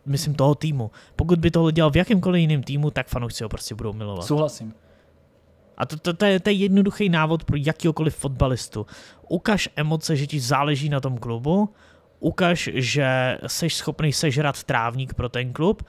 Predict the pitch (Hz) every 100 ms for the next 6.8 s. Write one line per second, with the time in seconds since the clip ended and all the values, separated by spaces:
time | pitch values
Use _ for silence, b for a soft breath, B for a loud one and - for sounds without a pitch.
0 | b b _ - 165 156 143 135 147 185
1 | 156 143 139 135 135 175 220 120 120 117
2 | 113 127 127 135 123 139 131 180 175 165
3 | 175 131 - 131 - 113 b b b b
4 | _ - 175 170 160 151 143 127 123 123
5 | - 160 143 131 143 123 131 127 120 117
6 | - 120 113 110 107 92 -